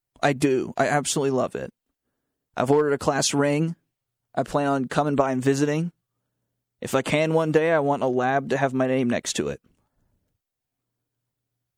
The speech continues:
Lord willing, if I make the money to do that. I'd love to be a regular up here. If I become big, I wanna be a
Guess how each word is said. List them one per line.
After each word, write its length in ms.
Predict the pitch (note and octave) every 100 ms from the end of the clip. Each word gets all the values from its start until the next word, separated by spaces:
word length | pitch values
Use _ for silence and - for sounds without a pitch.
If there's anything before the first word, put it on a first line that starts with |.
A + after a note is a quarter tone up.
| _ _ _ _ _ _ _ _
Lord 240 | - B2+ C3+
willing, 280 | C3 C3 C3+
if 120 | B2+
I 60 |
make 160 | C3 B2+
the 80 | C3
money 220 | B2+ B2+
to 80 | A#2+
do 180 | B2 C3
that. 220 | D2 - _ _ _ _ _ _ _ _ _ _ _ _ _ _ -
I'd 160 | C3
love 160 | C#3+ C#3+
to 100 | D3
be 120 | C#3+
a 40 |
regular 480 | C3+ C#3 C#3 D3 C#3+
up 160 | D#3 -
here. 260 | G#2+ F2 - _ _ _ _ _ _ _ _ _
If 60 |
I 80 | C3
become 280 | A#2+ B2 C3+
big, 320 | B2+ B2+ D3+
I 100 | D3+
wanna 240 | C3 C3 B2
be 260 | C3 C3+
a 140 | C3